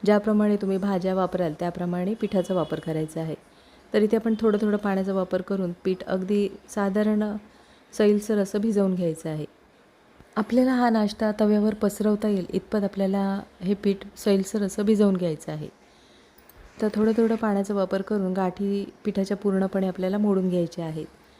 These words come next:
तर इथे स-, अ, साधारण आपल्याला हे मिश्रण घट्ट वाटत आहे, त्याच्यामुळे आपण इथे थोडंसं पाण्याचा वापर करायचा आहे. मिश्रण आता आपण एकाच दिशेने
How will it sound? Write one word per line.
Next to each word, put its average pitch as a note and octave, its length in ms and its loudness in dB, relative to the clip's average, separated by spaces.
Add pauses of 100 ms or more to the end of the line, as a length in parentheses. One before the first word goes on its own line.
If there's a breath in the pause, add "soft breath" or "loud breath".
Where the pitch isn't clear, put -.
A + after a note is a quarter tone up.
(460 loud breath)
तर F#3 360 2
इथे G#3+ 240 0
स-, G#3 220 -8
अ, G3 280 0
साधारण G#3 420 0
आपल्याला G3+ 320 0
हे G3+ 120 0
मिश्रण G3 360 0
घट्ट G3+ 260 -2
वाटत F#3+ 300 0
आहे, D#3+ 100 0
त्याच्यामुळे F3 420 -4
आपण F3+ 200 -6
इथे F3+ 220 -6
थोडंसं A3 340 0
पाण्याचा F#3+ 380 -2
वापर F3+ 240 -2
करायचा E3 400 -6
आहे. D#3+ 180 -6 (720 loud breath)
मिश्रण A3+ 340 2
आता G#3+ 200 0
आपण G3+ 240 -2
एकाच F#3+ 380 -2
दिशेने F#3 500 -2